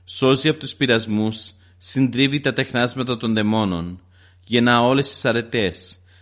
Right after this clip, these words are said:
χορηγεί τα χαρίσματα του Αγίου Πνεύματος, τρέφει την ψυχή, φωτίζει τον νου,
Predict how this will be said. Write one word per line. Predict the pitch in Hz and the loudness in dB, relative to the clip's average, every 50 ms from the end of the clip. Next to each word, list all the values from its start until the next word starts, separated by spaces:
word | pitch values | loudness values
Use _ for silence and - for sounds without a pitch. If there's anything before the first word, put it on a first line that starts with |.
| _ _ | _ _
χορηγεί | - - 143 127 127 143 156 | -4 -2 0 0 0 -2 0
τα | - 170 | 0 0
χαρίσματα | 147 147 139 123 127 135 135 139 139 135 - - | 0 2 2 2 2 2 0 -2 -4 -6 -6 -6
του | - 131 | -2 -2
Αγίου | 120 117 120 120 117 | 0 0 0 -4 -4
Πνεύματος, | - 117 113 113 104 95 85 - - 87 87 90 - - - - _ _ _ _ _ _ _ _ | -2 -2 0 0 0 -2 -4 -6 -8 -8 -8 -8 -12 -14 -16 -18 _ _ _ _ _ _ _ _
τρέφει | - 131 156 156 - 165 | 0 0 2 2 0 -4
την | 135 156 135 | -6 -8 -8
ψυχή, | 117 117 117 107 - - 120 113 95 82 80 85 - _ _ _ _ _ _ _ | -6 -6 -6 -6 -6 -6 -6 -6 -4 -6 -8 -12 -18 _ _ _ _ _ _ _
φωτίζει | - 120 113 110 117 120 113 110 123 113 | -4 -2 -2 0 0 0 0 0 -2 -2
τον | - 123 117 | -2 0 0
νου, | 127 139 135 123 95 80 82 92 | 0 0 0 -2 -2 -4 -8 -12